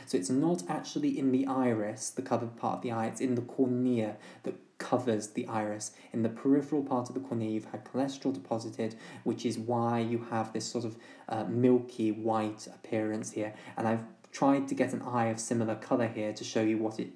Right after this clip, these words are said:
looks like without a corneal arcus. And the reason, by the way, that it was called arcus senilis is because the most common people that you will see this in is elderly people with idiopathic hypercholesterolemia.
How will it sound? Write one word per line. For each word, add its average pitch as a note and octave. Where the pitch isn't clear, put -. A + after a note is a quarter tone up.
looks A#2+
like G#2+
without A2+
a -
corneal G#2
arcus. G#2
And C#3
the D3+
reason, F3
by C#3
the C3+
way, B2+
that A#2+
it A#2+
was C3+
called A#2
arcus A#2
senilis G#2+
is -
because -
the C3+
most C#3+
common C#3
people B2
that -
you B2+
will A#2
see -
this A#2+
in G#2+
is A#2+
elderly C#3
people A2
with A2
idiopathic A2+
hypercholesterolemia. A2